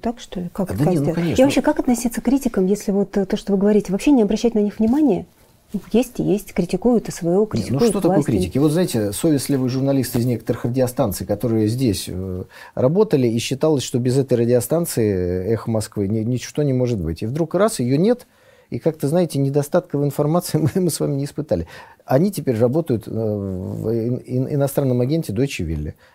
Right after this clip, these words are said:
Speaker 2: Э, это вот они как? Делятся своими мыслями или просто работают на другое государство? Мне кажется, просто все ч-, ч-, честнее стало. Раньше они получали зарплату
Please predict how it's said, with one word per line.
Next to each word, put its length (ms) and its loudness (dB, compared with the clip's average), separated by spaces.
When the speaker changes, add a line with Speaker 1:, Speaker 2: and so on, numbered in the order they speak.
Speaker 2:
Э, 100 -4
это 240 -2
вот 160 -2
они 340 0
как? 300 -4
Делятся 480 0
своими 320 0
мыслями 540 -2
или 160 2
просто 320 0
работают 360 2
на 120 0
другое 300 2
государство? 600 -4
Мне 140 2
кажется, 240 -2
просто 160 -2
все 100 -2
ч-, 160 -6
ч-, 60 -16
честнее 440 -2
стало. 340 -6
Раньше 280 4
они 100 2
получали 380 0
зарплату 540 2